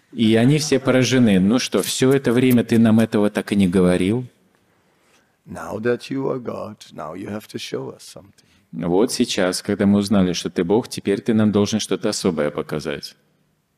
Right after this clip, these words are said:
Speaker 2: All right, what you want?
Speaker 1: "Ну хорошо, что вы хотите, чтобы я вам показал?"
Speaker 2: Show us the Brahma Jyoti.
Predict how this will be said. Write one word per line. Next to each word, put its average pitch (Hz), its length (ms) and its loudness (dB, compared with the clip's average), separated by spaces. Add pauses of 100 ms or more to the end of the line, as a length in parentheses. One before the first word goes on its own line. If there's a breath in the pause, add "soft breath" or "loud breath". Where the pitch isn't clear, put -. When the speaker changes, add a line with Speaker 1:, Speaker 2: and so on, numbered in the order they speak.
(380)
Speaker 2:
All 92 140 -16
right, - 180 -10
what - 280 -16
you 101 100 -10
want? 107 240 -10 (220)
Speaker 1:
"Ну 95 240 -4
хорошо, 98 540 -4 (180)
что - 280 -2
вы 80 300 0
хотите, 90 300 -6
чтобы 82 220 -6
я - 20 -2
вам 80 100 -4
показал?" 78 500 -10 (280)
Speaker 2:
Show 123 260 -2
us 107 140 -6
the 104 40 -8
Brahma 98 320 -4
Jyoti. 90 420 -14